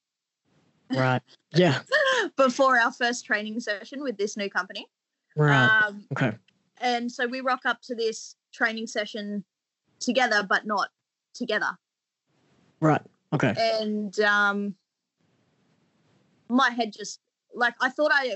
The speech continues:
Speaker 2: would be okay.
Speaker 1: Mm-hmm.
Speaker 2: And 'cause they asked us at this other company, they're like, "Oh,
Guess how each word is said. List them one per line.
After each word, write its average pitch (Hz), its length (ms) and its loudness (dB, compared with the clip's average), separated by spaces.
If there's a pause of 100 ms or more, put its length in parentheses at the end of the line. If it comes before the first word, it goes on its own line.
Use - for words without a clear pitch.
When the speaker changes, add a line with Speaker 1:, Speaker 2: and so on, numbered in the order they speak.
(120)
Speaker 2:
would 226 200 -4
be 226 160 -6
okay. 208 360 -6 (560)
Speaker 1:
Mm-hmm. 131 320 0 (380)
Speaker 2:
And 247 260 -2
'cause 262 160 -6
they 277 140 -2
asked 440 220 0
us 190 200 -8 (260)
at 247 120 -2
this 247 140 -2
other 226 120 0
company, 254 260 -2
they're 208 120 2
like, 208 180 2
"Oh, 220 300 2